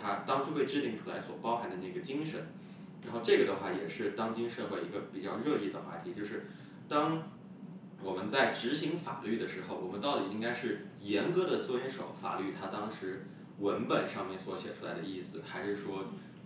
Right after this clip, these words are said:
呃，去，我们去揣测或者去尊重当初制定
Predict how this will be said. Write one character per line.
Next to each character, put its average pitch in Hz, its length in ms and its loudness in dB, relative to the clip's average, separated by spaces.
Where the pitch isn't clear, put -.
呃， 95 280 -2
去， - 440 0
我 107 120 -2
们 104 120 0
去 - 160 0
揣 - 380 0
测 107 240 0
或 107 160 0
者 95 80 0
去 - 240 -4
尊 143 260 2
重 - 240 2
当 107 220 0
初 113 120 -4
制 117 240 -2
定 110 260 2